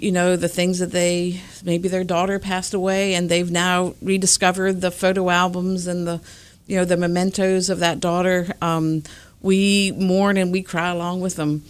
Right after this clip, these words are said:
And then, uh, uh, sh-, we love to hear the stories and share the stories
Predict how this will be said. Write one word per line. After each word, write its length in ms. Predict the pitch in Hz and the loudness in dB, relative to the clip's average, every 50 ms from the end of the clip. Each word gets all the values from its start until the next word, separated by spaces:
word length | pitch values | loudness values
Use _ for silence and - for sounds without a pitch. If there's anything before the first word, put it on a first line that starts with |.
| - - - - - | -20 -20 -18 -8 -4
And 380 | - 165 165 165 165 165 165 156 | -2 0 0 0 0 -2 -2 -2
then, 440 | 165 165 165 165 165 165 165 165 | 0 0 0 0 0 0 0 -2
uh, 560 | 165 - - 156 156 151 151 151 151 151 147 151 - - - - - _ _ _ - | -2 -2 -2 -2 -2 -2 -2 -2 -2 -4 -6 -8 -10 -14 -20 -20 -20 _ _ _ -6
uh, 240 | - 156 151 151 151 | -4 -2 0 0 0
sh-, 140 | 156 - - | 0 0 0
we 160 | - 196 185 | 0 0 2
love 160 | 185 190 180 | 2 0 0
to 80 | 180 170 | 0 0
hear 160 | 175 185 185 | 2 2 2
the 80 | 185 180 | 2 2
stories 580 | - - - 185 175 175 180 180 185 185 175 | 0 0 0 0 0 0 0 0 0 -2 -2
and 140 | 170 156 151 | -2 -2 -2
share 200 | - - 165 175 | 0 -2 -2 -2
the 80 | 175 175 | -4 -4
stories 600 | - - - 175 170 175 180 180 180 180 - - | -4 -2 -2 -2 -2 -2 -2 -4 -4 -6 -8 -10